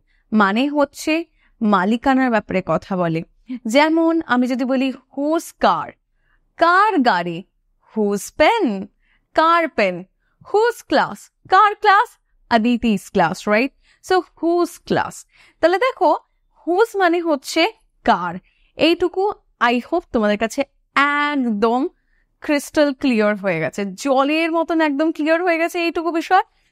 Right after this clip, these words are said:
So এইটুকু তোমরা যদি চাও স্ক্রিনশট নিয়ে রাখতে পারো। But wait, we are not done here।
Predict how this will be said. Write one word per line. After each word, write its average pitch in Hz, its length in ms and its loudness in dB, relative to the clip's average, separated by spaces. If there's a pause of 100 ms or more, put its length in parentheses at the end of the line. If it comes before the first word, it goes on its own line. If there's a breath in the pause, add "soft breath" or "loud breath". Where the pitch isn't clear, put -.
(120)
So 330 100 4
এইটুকু 320 320 0
তোমরা 330 240 0
যদি 339 200 -2
চাও 330 380 2
স্ক্রিনশট 302 720 -2
নিয়ে 277 200 0
রাখতে 277 320 2
পারো। 294 380 0 (340)
But 269 220 2
wait, 220 360 -4 (300)
we 226 100 -2
are 262 420 2
not 202 480 -4
done 190 300 0 (200)
here। 160 240 -2